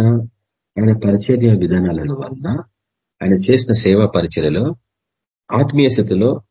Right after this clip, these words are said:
దేవదూతల కంటే ఎదిగినడు అన్న విషయాన్ని జ్ఞాపకం చేస్తున్నాడు. ఆయన దేవుడే కదా, ఎందుకు ఆ ప్రయత్నం చేయాలా?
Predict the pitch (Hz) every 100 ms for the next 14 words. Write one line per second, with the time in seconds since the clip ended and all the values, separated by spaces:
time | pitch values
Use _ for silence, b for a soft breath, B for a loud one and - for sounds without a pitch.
0 | _ - 92 113 131 - 131 123 117 120
1 | 147 - 85 104 110 101 98 101 92 92
2 | 90 107 104 87 85 87 78 73 - 73
3 | 76 _ _ _ _ _ _ _ _ _
4 | _ _ _ _ - 127 120 101 113 143
5 | 160 117 87 98 - 104 113 143 143 127
6 | 117 117 120 117 113 117